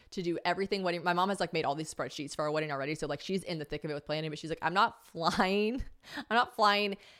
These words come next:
nine and a half hours and having an eight-hour time difference to go to Italy for two days. 'Cause me and Marcy, we were in and out. We were there for two days.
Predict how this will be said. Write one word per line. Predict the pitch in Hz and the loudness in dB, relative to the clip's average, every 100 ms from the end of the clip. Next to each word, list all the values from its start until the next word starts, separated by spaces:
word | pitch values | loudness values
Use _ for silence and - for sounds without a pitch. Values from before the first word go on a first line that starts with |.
| - _ _ 196 | -20 _ _ -4
nine | 196 202 226 254 | 2 6 6 6
and | 240 | 6
a | |
half | 233 226 | 6 6
hours | - 165 180 208 220 - - | 8 10 8 6 2 0 0
and | 175 | 4
having | 175 175 | 4 4
an | 165 - | 0 2
eight-hour | 180 180 175 | 4 6 4
time | 175 170 170 | 4 0 0
difference | 180 202 196 - - | 0 0 -2 -4 -8
to | - | 0
go | 175 | 2
to | 165 | 4
Italy | 160 170 | 4 2
for | 170 160 | 0 -4
two | - 160 | -4 -2
days. | 135 - | -2 -2
'Cause | 175 | -2
me | 190 226 | 2 4
and | |
Marcy, | 226 202 196 | 4 4 2
we | 185 | 2
were | 170 | 0
in | 165 | 0
and | 147 | 0
out. | 104 - | 0 0
We | 170 | 2
were | 170 | 2
there | 170 160 | 2 0
for | 156 | -2
two | 156 | -4
days. | 98 | -6